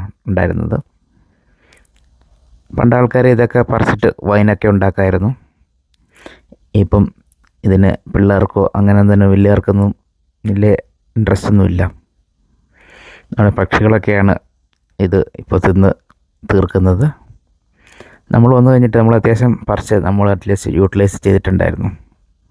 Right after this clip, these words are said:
ഇപ്പം പുഴയിൽ പോകുന്നത് വീട്ടിലുള്ള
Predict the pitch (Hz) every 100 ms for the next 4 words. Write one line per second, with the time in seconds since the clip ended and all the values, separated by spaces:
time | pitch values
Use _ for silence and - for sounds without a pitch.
0 | _ _ _ - _ - - - - 90
1 | - _ _ _ _ _ _ _ _ 92
2 | 101 101 104 104 104 107 104 110 - 78
3 | 98 87 101